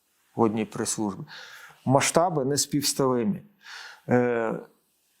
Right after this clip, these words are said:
як працюють вони? Е, вони працюють з військовими вузами. Всі військові вузи їхні по напрямку, е, гуманітарних перекладачі, філологи, е,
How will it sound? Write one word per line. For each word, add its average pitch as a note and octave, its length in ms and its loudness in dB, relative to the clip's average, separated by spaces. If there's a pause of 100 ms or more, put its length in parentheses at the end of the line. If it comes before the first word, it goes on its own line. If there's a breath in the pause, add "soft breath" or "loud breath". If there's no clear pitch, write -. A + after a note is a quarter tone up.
(100)
як E3+ 340 4
працюють F#3 520 0
вони? E3 500 0
Е, C#3 520 2
вони D3+ 300 4
працюють E3 460 0
з C3 60 -2
військовими D3 580 0
вузами. B2+ 440 0
Всі F#3+ 320 2
військові D#3+ 540 2
вузи E3+ 400 2
їхні C3+ 360 0
по C#3+ 180 2
напрямку, C#3 840 2
е, B2+ 380 0
гуманітарних C#3+ 920 2
перекладачі, E3 1080 0
філологи, D3+ 1080 2 (340)
е, B2+ 420 0